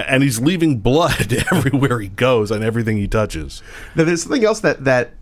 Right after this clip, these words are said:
Speaker 2: that's in the Vanguard series with, uh, T'Prin, which is her relationship with, well, it's very complex. At first you think it's a human,
Speaker 1: Mm-hmm.
Speaker 2: but it turns out to be a double agent, uh,
Speaker 1: Klingon in
Speaker 2: Klingon.
Speaker 1: human guise. Very in the
Speaker 2: But
Speaker 1: spirit of Arne Darvin from Trouble with Tribbles.
Speaker 2: Yeah, Lurkal is her Klingon
Speaker 1: Lurkal is
Speaker 2: name.
Speaker 1: her Klingon name, and she poses as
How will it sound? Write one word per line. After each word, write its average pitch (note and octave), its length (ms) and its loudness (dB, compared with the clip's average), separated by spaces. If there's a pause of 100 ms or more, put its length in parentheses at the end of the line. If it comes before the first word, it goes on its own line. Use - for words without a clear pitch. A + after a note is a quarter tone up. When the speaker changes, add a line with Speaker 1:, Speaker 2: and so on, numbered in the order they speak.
Speaker 2:
that's B2 280 0
in C3+ 220 2
the B2 80 2
Vanguard A#2 460 0
series A#2 360 -2
with, B2 400 -4
uh, G#2 240 0
T'Prin, A#2 760 -2
which A#2+ 240 -2
is A2+ 120 -6
her B2 200 -2
relationship B2+ 880 -2 (500)
with, A2+ 320 0
well, A#2 280 2
it's - 100 -16
very G2+ 200 0
complex. G#2 520 -2
At G2+ 120 -6
first C3 260 -2
you G#2+ 60 -4
think A#2+ 200 -2
it's - 120 -8
a F#2+ 40 -10
human, G2+ 540 0
Speaker 1:
Mm-hmm. B2 340 -4 (140)
Speaker 2:
but A#2+ 120 2
it A2 80 -2
turns B2+ 280 0
out A2 180 2
to B2 100 -4
be A2+ 220 0
a G2+ 180 0
double A#2+ 440 0
agent, A2 560 -2
uh, - 40 -16
Speaker 1:
Klingon G#2 460 2
in - 80 2
Speaker 2:
Klingon. A2+ 120 4
Speaker 1:
human A#2 260 4
guise. G#2 400 2
Very C#3+ 420 2
in C#3+ 120 4
the C3 40 2
Speaker 2:
But C3 60 2
Speaker 1:
spirit E3 300 2
of B2+ 100 2
Arne C3 260 4
Darvin A#2+ 400 2
from G#2+ 220 0
Trouble A2 340 0
with G2 140 0
Tribbles. C3 300 0
Speaker 2:
Yeah, G2+ 260 2
Lurkal D3+ 680 2
is A#2+ 120 -4
her A#2+ 160 0
Klingon C3+ 300 0
Speaker 1:
Lurkal E3+ 300 2
is G#3+ 100 0
Speaker 2:
name. E3+ 100 2
Speaker 1:
her - 40 -6
Klingon D#3 300 2
name, C3+ 240 2
and A#2 140 2
she - 100 -2
poses B2 400 0
as G2+ 120 0